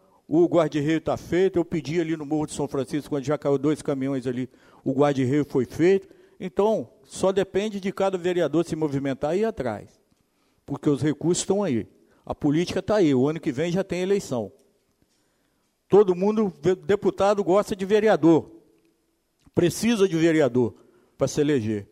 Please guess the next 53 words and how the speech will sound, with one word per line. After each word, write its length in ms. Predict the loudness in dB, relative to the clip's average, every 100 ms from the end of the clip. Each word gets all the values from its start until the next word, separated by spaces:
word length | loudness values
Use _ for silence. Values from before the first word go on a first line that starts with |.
| -14
Então, 280 | -8 -4 0
a 60 |
hora 220 | 2 0
é 20 | 0
agora. 300 | 0 2 2
O 40 |
município 440 | 0 0 0 -2
precisa 400 | 0 0 0 0
de 100 | 0
nós 220 | 0 0 0
pra 120 | -2
quê? 240 | -2 -4 -6 -18 _
Pra 140 | -4 0
trazer 260 | 0 2
os 160 | 2 2
recursos 560 | 2 2 0 0 -6 -10 _ _ _
que 120 | -6
tiver 400 | -2 0 2 0
que 180 | -2 -8
ser 200 | -2 -2
trago 300 | 0 0 0
pra 200 | -2 0
cá. 260 | 2 0 -2 _ _ _ _ _ _ _ _
Porque 960 | 2 4 2 4 4 4 2 2 -4 -12 _ _ _ _ _ _ _
se 200 | -4 -2
nós 240 | 2 2 0
ficarmos 480 | -2 0 0 0
aqui 320 | 0 0 0 2
e 40 |
não 140 | 2
pedirmos, 500 | 0 -2 -2 -2 0
uma 200 | 0 0
conversa 500 | 0 -2 2 2 2
que 80 | -4
o 40 | -2
Chibio 360 | -2 2 4
e 60 | 6
o 20 |
Orione 320 | 6 6 0
tiveram 340 | -2 -2 0 0
com 120 | 0
o 20 |
Guerino, 420 | 2 2 2 -2 -6 _ _ -2
ele 100 | 0
me 120 | 2
perguntou, 380 | 4 4 4 2
"Quem 200 | 2 0
é 60 |
esse 120 | 0
secretário 560 | 0 0 0 2 2 4
aí?" 80 | 4
Eu 100 | 4
falei. 540 | 2 0 2 0 -4